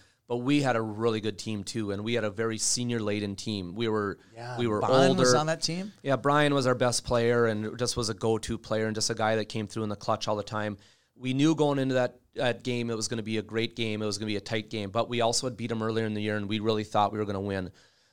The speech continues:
Speaker 1: Um, I had just gotten off the ice when Mike Legg scored the goal from behind the net where he put up, you know, now it's called the Michigan. All the kids are trying
Speaker 2: Yeah.
Speaker 1: to do it. Um, and I didn't realize how he had scored till the next day in the airport. We were sitting in the terminal about to fly back to Minneapolis,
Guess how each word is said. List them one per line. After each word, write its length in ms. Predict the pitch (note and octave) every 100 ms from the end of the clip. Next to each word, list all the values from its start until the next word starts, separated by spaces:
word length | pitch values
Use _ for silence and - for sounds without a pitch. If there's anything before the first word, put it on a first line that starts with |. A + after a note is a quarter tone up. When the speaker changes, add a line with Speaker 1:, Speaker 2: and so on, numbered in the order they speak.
| _
Speaker 1:
Um, 340 | A#2 A2+ A2 - -
I 120 | C3
had 160 | C3
just 260 | G#2 C3 -
gotten 240 | C3 A#2+
off 220 | A#2+ A2+ -
the 100 | A#2
ice 300 | A2 A2 A2+
when 200 | A2 G#2
Mike 280 | G#2 G#2+
Legg 240 | A2 G#2 G#2
scored 380 | - G#2+ G#2+ G#2+
the 60 |
goal 240 | G2+ G2+ G2+
from 120 | G#2
behind 260 | G#2 G2 G2
the 60 |
net 140 | G2 F#2+
where 80 | G2+
he 40 |
put 140 | - G#2
up, 120 | -
you 80 | A2+
know, 140 | G2+
now 240 | G2 F#2+
it's 120 | G2 - -
called 220 | A2 A2
the 40 | A2
Michigan. 400 | G#2 - G#2 G2
All 160 | F#2+
the 80 | G2
kids 220 | - G2+
are 60 | G2
trying 180 | G#2 G2+
Speaker 2:
Yeah. 60 |
Speaker 1:
to 40 | F#2+
do 140 | G2
it. 160 | F2 - _ _ _ _
Um, 240 | - A2+ -
and 160 | B2+ A#2
I 140 | C3
didn't 200 | C#3 C3+
realize 420 | C3+ B2 B2 A#2+
how 220 | A2+ A#2
he 120 | A#2 A#2
had 140 | A2
scored 420 | - B2+ A#2+ A#2
till 120 | A2+
the 100 | G#2+
next 260 | G#2+ A2 -
day 160 | A2 G#2
in 80 |
the 80 | G#2
airport. 500 | G2 F#2+ F#2+ F2+ -
We 120 | G#2+ G2
were 60 |
sitting 280 | F#2+ A2+ A2
in 60 | A2
the 80 |
terminal 400 | G#2+ G#2+ G#2+ G2+
about 220 | G2 F#2+ -
to 40 |
fly 180 | A2 G2+
back 200 | G2+ F#2+
to 80 | G#2
Minneapolis, 640 | G2+ G2 G2 G#2+ G2+ -